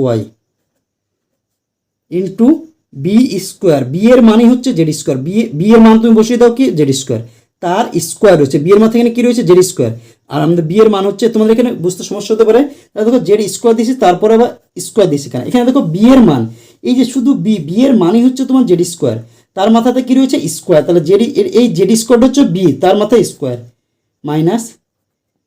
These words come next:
বি কিউব, তাহলে জেড স্কয়ার তার কিউব। এখানে দেখো, দেখো এক্স এর মাথায় কত রয়েছে? দুই, দুই আর তিনে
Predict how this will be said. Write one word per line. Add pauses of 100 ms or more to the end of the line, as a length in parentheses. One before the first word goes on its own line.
(260)
বি
কিউব,
তাহলে
জেড (140)
স্কয়ার (180)
তার (440)
কিউব। (1700)
এখানে
দেখো, (1300)
দেখো
এক্স
এর
মাথায়
কত
রয়েছে? (120)
দুই, (100)
দুই
আর
তিনে